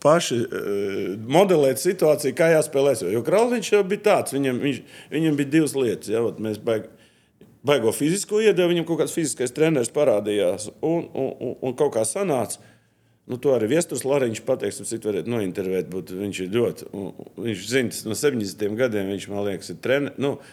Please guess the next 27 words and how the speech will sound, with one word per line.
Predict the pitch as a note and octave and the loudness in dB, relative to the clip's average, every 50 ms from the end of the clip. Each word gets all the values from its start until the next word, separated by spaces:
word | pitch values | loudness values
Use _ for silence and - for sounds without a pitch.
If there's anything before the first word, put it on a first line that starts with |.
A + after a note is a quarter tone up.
| - | -16
bijis | - G2+ B2+ C3+ A#2+ G2 F2+ F#2 | -6 -2 0 0 0 0 0 0
dakteris | C3 C3 D3 C3+ - B2+ G#2+ F#2 | 2 2 2 0 -2 -2 -2 0
visiem | A2 B2+ C#3 C3 C3 A2+ G2+ E2+ | -2 -2 -2 -2 -2 -2 -2 -4
plāniem, | C#2+ - B2 A#2+ A2+ G2 E2+ F#2+ | -4 -2 0 0 0 0 -2 -4
viņam | G2+ A2+ A2+ A2 G#2 F#2+ - - - - | -6 -6 -6 -6 -8 -10 -12 -16 -20 -20
t-, | - - - | -20 -16 -12
t-, | - A#2+ A2 - _ - | -12 -12 -12 -12 _ -10
viņš | A#2 G#2+ A2 B2 | -8 -4 -2 0
varētu | A#2+ A2 G#2 G#2 B2 A2+ | 0 0 0 0 0 0
iedot | G2 G2 F#2 E2 G2+ | 0 -2 -4 -4 -4
no | G#2+ F2+ | -4 -4
to | - G#2 G#2+ | -2 -2 0
vēstures | A#2+ A2+ F#2 - F#2 F#2+ F2 - | 0 -2 -2 -4 -8 -10 -6 -2
lapas | G#2 A2 A2 A2 A2 | 0 -2 -2 -2 -6
puses | - A2 A2+ - | -14 -16 -16 -16
pat | - - - G#2+ | -12 -6 -4 -4
labāk | F#2 D#2+ E2+ E2+ | -4 -4 -6 -8
nekā | - G2+ G2 - G#2 A2 | -8 -8 -6 -4 -2 -2
es. | B2 - - - - - - - - - - - - - - - - - | -2 -4 -8 -14 -18 -18 -16 -16 -14 -12 -8 -6 -4 -6 -6 -8 -12 -10
Un | - G2+ | -8 -4
tad | G#2+ D3 D3 | -2 0 0
viņš | C#3 A#2+ - | 0 0 0
saka, | D3 D3 - B2 | -2 -2 -2 -2
nu, | D3 | -4
kaut | D#3+ - F#3+ E3 - | 0 2 2 2 2
kā | C#3 C3 A#2 | 2 0 0
sagadījās, | A#2 - G#3 G#3+ G3+ G3+ E3 D3+ D#3+ D3+ C#3 C3 B2 A#2+ - - | 0 -2 0 0 0 0 2 2 2 4 4 4 2 2 -2 -4